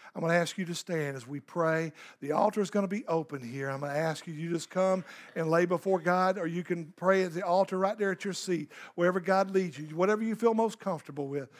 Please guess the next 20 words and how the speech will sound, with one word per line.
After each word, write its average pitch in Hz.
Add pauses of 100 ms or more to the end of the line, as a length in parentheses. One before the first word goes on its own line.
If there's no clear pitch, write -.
(220)
just 170
be 170
obedient 151
to 156
God. 127 (320)
Father, 185
right 185
now, 175
in 156
the 156
mighty 185
name 190
of 185
Jesus, 139 (340)
I 165
turn 240
to 208
you, 185
O 156
God, 139